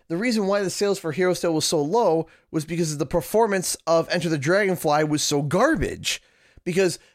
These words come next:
the sales of Enter the Dragonfly was influenced by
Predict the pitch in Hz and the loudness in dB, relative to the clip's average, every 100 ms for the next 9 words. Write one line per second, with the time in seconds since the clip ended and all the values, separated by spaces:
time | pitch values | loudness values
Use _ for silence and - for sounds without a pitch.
0 | _ 156 170 - 190 208 247 233 - 185 | _ 0 0 0 0 0 2 0 0 -2
1 | 190 170 143 165 170 - 135 131 131 131 | -2 -4 0 0 0 0 2 2 2 0
2 | 131 165 165 143 131 127 - 123 113 113 | 0 -6 -4 -2 -2 -2 -2 0 2 2
3 | 117 | -2